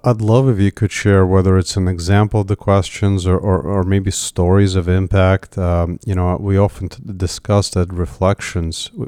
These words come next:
we learn more from reflections than we do from the, the, the activity itself or from the learning. Um, so m-, sh-, share something with an audience that, that would shape sh-, what, what you're, uh, what you're sharing with them now.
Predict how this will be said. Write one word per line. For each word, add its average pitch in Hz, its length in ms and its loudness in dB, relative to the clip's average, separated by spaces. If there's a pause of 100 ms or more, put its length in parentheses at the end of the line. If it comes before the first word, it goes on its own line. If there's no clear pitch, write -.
we 95 80 -2
learn 95 220 -2
more 98 260 -2
from 87 200 -8
reflections 85 640 -6
than 87 180 -4
we 82 80 -4
do 90 240 -2
from 82 540 -6
the, 85 200 -6
the, 85 200 -4
the 82 160 -8
activity 87 480 -4
itself 101 420 -4
or - 40 -10
from - 200 -10
the 80 80 -4
learning. 90 420 0 (680)
Um, 85 600 0
so 95 200 -2 (160)
m-, 104 200 -4 (240)
sh-, - 260 -4
share - 240 0
something 110 300 2
with 101 100 4
an 95 100 2
audience 95 440 2
that, 90 180 -2
that 90 100 0
would 90 360 -6
shape - 580 -2
sh-, - 140 -16
what, 98 320 -4
what 95 140 0
you're, 90 420 0
uh, 90 180 0
what 95 140 -4
you're 90 120 -2
sharing 85 320 -6
with 80 120 -8
them 85 80 -6
now. 80 240 -6